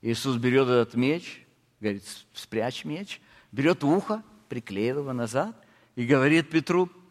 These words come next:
«Я бы сейчас, если бы захотел, двенадцать легионов ангелов были бы здесь». Оказывается, у Христа совсем другая цель, другая линия,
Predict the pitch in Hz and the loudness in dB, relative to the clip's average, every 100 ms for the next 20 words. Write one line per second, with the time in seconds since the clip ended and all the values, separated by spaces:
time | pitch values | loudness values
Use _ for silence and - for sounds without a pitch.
0 | _ _ _ - 120 151 151 143 127 147 | _ _ _ -2 0 2 0 -2 0 2
1 | 110 123 - 117 113 98 117 110 151 113 | 0 -4 -4 -4 -4 -2 -4 0 -2 -2
2 | 113 127 120 107 113 117 113 117 147 147 | -2 -2 -2 -6 -4 0 0 2 0 0
3 | 107 90 87 87 80 76 71 - _ _ | -4 -6 -8 -10 -12 -16 -20 -20 _ _
4 | _ _ _ _ _ _ _ _ _ - | _ _ _ _ _ _ _ _ _ -6
5 | 120 214 196 240 - 208 165 175 180 - | 2 2 2 -2 0 -2 0 0 2 0
6 | 196 170 120 - 220 233 170 170 175 160 | 0 0 -2 2 4 4 0 2 2 2
7 | 135 - - 208 240 269 262 _ _ _ | -2 -2 0 2 2 -2 -8 _ _ _
8 | _ _ - 120 147 143 214 214 175 160 | _ _ -8 0 2 6 6 4 2 2
9 | 208 262 262 254 240 | 4 6 6 6 4